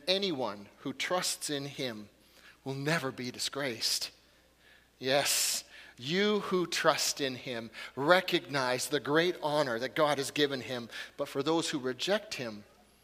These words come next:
the stone that the builders rejected has now become the cornerstone. And he is the stone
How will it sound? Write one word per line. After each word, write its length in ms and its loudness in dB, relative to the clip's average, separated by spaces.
the 80 -12
stone 400 -2
that 100 -8
the 80 -10
builders 380 -2
rejected 640 -4
has 180 -4
now 260 0
become 440 -6
the 80 -16
cornerstone. 720 -8
And 140 -10
he 320 -6
is 380 -2
the 100 -6
stone 560 -8